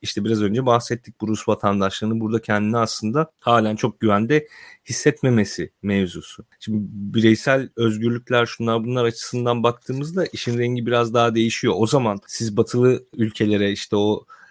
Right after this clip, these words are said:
hukukun üstünlüğünün daha güçlü olduğunu gördüğümüz ülkelere, daha medeni diyebileceğimiz ülkelere baktığınızda böyle hukuki metinler açısından onlara yakınlaştıkça tarafsız olarak zaten addediliyorsunuz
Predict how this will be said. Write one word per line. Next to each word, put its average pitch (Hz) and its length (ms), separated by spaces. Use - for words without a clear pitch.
hukukun 117 380
üstünlüğünün 113 760
daha 104 400
güçlü 104 320
olduğunu 104 720
gördüğümüz 104 600
ülkelere, 95 560
daha 104 160
medeni 107 400
diyebileceğimiz 95 520
ülkelere 95 520
baktığınızda 98 680
böyle 95 180
hukuki 104 460
metinler 101 380
açısından 151 580
onlara 117 300
yakınlaştıkça 143 720
tarafsız 131 460
olarak 95 320
zaten 95 440
addediliyorsunuz 101 1080